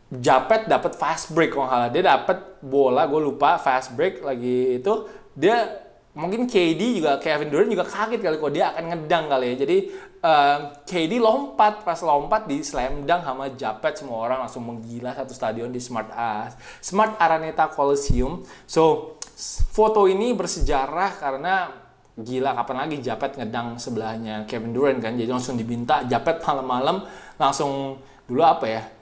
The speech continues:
Gue lupa dulu, mungkin BlackBerry ya, bukan BlackBerry, mungkin D M juga. Aku, gue lupa deh apa, dia pokoknya minta fotonya,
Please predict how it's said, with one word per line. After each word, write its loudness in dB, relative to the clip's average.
Gue 2
lupa -2
dulu, -2
mungkin -4
BlackBerry 2
ya, -2
bukan -2
BlackBerry, 0
mungkin -2
D 8
M -2
juga. 2
Aku, -6
gue 2
lupa 2
deh 2
apa, 2
dia -2
pokoknya -2
minta -2
fotonya, -4